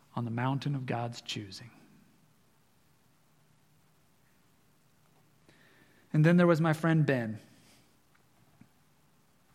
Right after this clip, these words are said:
Ben's wife died just a few days after Christmas. Her funeral was, her funeral was scarcely over when Ben learned that he had cancer, and he was in the late stages.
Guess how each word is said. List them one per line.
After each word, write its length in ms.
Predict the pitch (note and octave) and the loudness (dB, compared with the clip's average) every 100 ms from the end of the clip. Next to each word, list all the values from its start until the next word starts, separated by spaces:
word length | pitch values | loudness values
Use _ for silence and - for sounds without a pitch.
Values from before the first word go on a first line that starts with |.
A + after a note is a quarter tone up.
| _ | _
Ben's 260 | D#3+ D#3 D3 | 0 2 4
wife 320 | D3+ E3+ E3+ | 4 4 2
died 320 | D#3 C#3+ D#3+ | 0 0 0
just 240 | D#3 C#3+ - | -2 -4 -6
a 40 | |
few 200 | - E3 | -4 -2
days 280 | D#3+ E3 D#3 | 0 0 0
after 240 | D#3+ D#3 | -4 -4
Christmas. 800 | D#3 - C3 - B2 - - - - _ _ _ _ _ _ _ _ _ _ _ - - - | -8 -8 -8 -10 -14 -16 -18 -20 -20 _ _ _ _ _ _ _ _ _ _ _ -20 -20 -4
Her 140 | - | -2
funeral 400 | D#3+ G3+ G3+ F3+ | 2 4 6 6
was, 360 | D#3 C#3+ - - - - _ _ _ | 4 0 -4 -12 -18 -20 _ _ _
her 140 | F3 | -2
funeral 460 | D3+ G3 F#3+ F#3 E3+ | 2 4 4 6 4
was 120 | D3 | 2
scarcely 680 | - - F3+ F#3 - D#3+ D3+ | -2 2 4 4 2 0 2
over 280 | D3+ D3 D#3 | 2 2 2
when 220 | C#3+ C3 | 0 2
Ben 320 | D#3 E3 D3+ | 2 4 2
learned 320 | D3 D3+ D3+ | 2 4 2
that 180 | C#3+ C#3 - - - _ | 0 -4 -10 -20 -20 _
he 320 | - G#3 F3 | 2 6 6
had 260 | C3 B2 - | 4 0 -4
cancer, 540 | D3 D#3 D3+ - A#2+ - - _ _ _ _ _ - | 0 2 0 -4 -10 -12 -20 _ _ _ _ _ -6
and 100 | C3+ | -4
he 80 | C3+ | -2
was 160 | B2+ | -2
in 120 | C#3+ | -2
the 60 | C#3 | 0
late 280 | C3 C#3 D3+ | 0 -2 -4
stages. 600 | - C3+ A#2 A2+ A2+ | -4 -4 -4 -6 -12